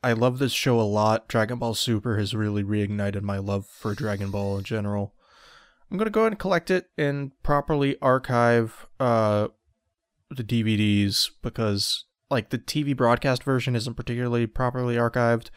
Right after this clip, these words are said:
in any way, shape, or form online, uh, in decent quality, at least. So, uh, I figured I was gonna do that, and, yeah,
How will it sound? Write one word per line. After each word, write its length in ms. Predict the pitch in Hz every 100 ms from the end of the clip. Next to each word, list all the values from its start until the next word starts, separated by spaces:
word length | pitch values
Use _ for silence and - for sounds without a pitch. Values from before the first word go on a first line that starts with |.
| - - _ _
in 100 | - -
any 160 | 113
way, 180 | 104 110
shape, 240 | 101 113 113
or 60 |
form 300 | 104 107 104
online, 580 | 101 101 104 104 101 135 _ _ -
uh, 260 | - - - _ _ -
in 200 | 120 98
decent 380 | 120 101 117 -
quality, 500 | 101 113 117 113 - 147
at 120 | 135
least. 440 | 123 120 - - - _ _ _ _ _
So, 320 | - - 101
uh, 280 | 98 98 98 - _ _ _ _
I 60 | -
figured 160 | 156 135
I 60 |
was 100 | 120
gonna 160 | 127 107
do 160 | 104
that, 300 | 101 104 110
and, 340 | 117 101 98 - - _ _ _ _ _ _ _
yeah, 220 | -